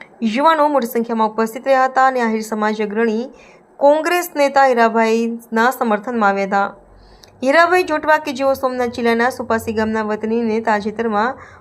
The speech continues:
ભ્રષ્ટાચાર આચરવાના આરોપસર મુદ્દે ખોટી રીતે સંડોવણી કરવામાં આવેલ હીરાભાઈ જોટવા અને તેના પુત્રને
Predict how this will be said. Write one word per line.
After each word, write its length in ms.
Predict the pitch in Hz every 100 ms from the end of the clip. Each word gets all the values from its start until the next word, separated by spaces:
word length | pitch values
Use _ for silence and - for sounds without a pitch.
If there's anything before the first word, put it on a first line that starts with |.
| -
ભ્રષ્ટાચાર 500 | 233 247 - 311 339
આચરવાના 480 | 320 302 269 254 247
આરોપસર 420 | 233 220 - 233 233 - _ _ -
મુદ્દે 300 | 240 247 226 233
ખોટી 320 | - 254 302
રીતે 280 | 320 294 277
સંડોવણી 420 | 262 226 220 220
કરવામાં 340 | 220 208 208
આવેલ 240 | 202 208 214
હીરાભાઈ 500 | 214 202 196 208 202
જોટવા 340 | 196 190 220
અને 120 | 208
તેના 240 | 196 196 196
પુત્રને 560 | 196 208 202 240 208